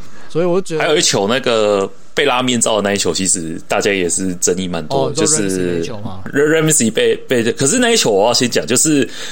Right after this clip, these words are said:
Speaker 2: Joe Burrow 一逃跑，他想也没有想，他就是先想往 Ramsey 那边丢，就对。
Speaker 1: 对，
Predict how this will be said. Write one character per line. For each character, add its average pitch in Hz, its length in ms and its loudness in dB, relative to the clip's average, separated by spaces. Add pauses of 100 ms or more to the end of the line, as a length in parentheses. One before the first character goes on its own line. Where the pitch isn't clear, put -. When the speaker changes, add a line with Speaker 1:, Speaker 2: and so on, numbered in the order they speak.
(220)
Speaker 2:
Joe 190 160 2
Burrow 202 340 2 (180)
一 202 100 0
逃 - 280 0
跑， 101 180 2
他 123 160 0
想 117 220 2
也 110 80 2
没 92 140 2
有 95 100 6
想， - 180 0
他 92 140 0
就 107 100 2
是 107 140 0
先 101 240 0
想 78 220 -2 (160)
往 92 120 2
Ramsey 104 380 2
那 90 80 -2
边 87 180 -4 (100)
丢， 82 260 0 (240)
就 - 140 0
对。 - 160 -2 (960)
Speaker 1:
对， 117 200 -2